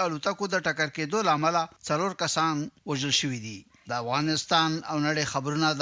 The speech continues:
امریکا غږ واشنگټن نه اورئ. د دوه زره دوه ویشتم میلادي کال لپاره له افغانستان سره د بشري مرستو د ژمنو کانفرانس چې د پنجشنبې په ورځ د مارچ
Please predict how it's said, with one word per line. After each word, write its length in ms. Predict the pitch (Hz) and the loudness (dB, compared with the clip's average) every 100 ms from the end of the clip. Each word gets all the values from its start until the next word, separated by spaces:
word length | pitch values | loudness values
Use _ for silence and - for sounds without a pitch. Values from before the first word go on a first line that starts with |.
| 135 | 0
امریکا 300 | 139 135 151 139 | 0 0 0 2
غږ 140 | 139 120 117 | 0 -2 -4
واشنگټن 420 | 143 160 165 170 147 131 | -2 0 2 0 0 0
نه 100 | 117 | -2
اورئ. 220 | 117 113 _ _ _ - 104 | -4 -6 _ _ _ -16 -10
د 40 | 107 101 98 | -6 -6 -6
دوه 140 | 95 151 | -4 -2
زره 280 | 165 190 196 | -2 -2 -2
دوه 180 | 160 165 | -2 -2
ویشتم 380 | 147 - 214 233 240 | -2 -2 -2 -2 -2
میلادي 380 | 220 196 170 160 | 0 0 0 -2
کال 240 | 180 185 165 | 0 0 -2
لپاره 400 | 139 160 175 196 208 | -2 -2 0 0 -2
له 60 | 185 | -2
افغانستان 640 | 139 143 139 131 - 175 185 | -2 -2 -2 -4 -2 -2 -2
سره 180 | - 175 | -2 -4
د 120 | 165 143 127 | -2 -4 -2
بشري 340 | 131 139 151 170 | -2 -2 -2 -2
مرستو 400 | 165 - - 180 185 143 | -2 -4 -4 -4 -4 -6
د 100 | 135 117 | -6 -2
ژمنو 280 | 143 165 143 131 | 0 0 -2 -2
کانفرانس 540 | 127 113 123 143 175 - | -4 -4 -4 -2 -4 -8
چې 80 | - 143 | -8 -4
د 20 | 123 117 | -4 -2
پنجشنبې 540 | 143 160 - 131 123 127 | -2 -2 -2 -4 -2 -6
په 60 | 120 123 | -4 -2
ورځ 200 | 147 143 - _ 123 | -2 -4 -14 _ -4
د 20 | 131 135 | -2 0
مارچ 200 | 147 | 0